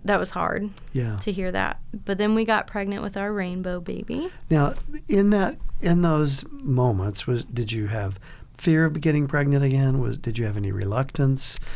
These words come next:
Speaker 2: Because a-, as
Speaker 1: Yeah.
Speaker 2: you, as listeners probably know, there was a risk of another ectopic.
Speaker 1: Yeah.
Speaker 2: Because you had endometriosis,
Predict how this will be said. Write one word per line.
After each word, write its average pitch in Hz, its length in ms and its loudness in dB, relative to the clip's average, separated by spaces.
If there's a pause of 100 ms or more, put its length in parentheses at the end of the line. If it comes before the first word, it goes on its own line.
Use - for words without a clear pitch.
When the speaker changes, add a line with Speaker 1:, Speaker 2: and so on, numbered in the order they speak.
(240)
Speaker 2:
Because - 380 2
a-, - 220 -6
as 123 260 2
Speaker 1:
Yeah. 135 80 6
Speaker 2:
you, 139 240 6
as 123 200 0
listeners 131 340 4
probably 113 480 2
know, 101 320 0 (280)
there 175 80 4
was 147 120 4
a 143 40 4
risk 139 260 4
of 120 100 2
another 110 360 0
ectopic. 98 540 0 (180)
Speaker 1:
Yeah. 208 280 -6
Speaker 2:
Because 123 280 0
you 123 60 4
had 127 140 4
endometriosis, 131 1080 2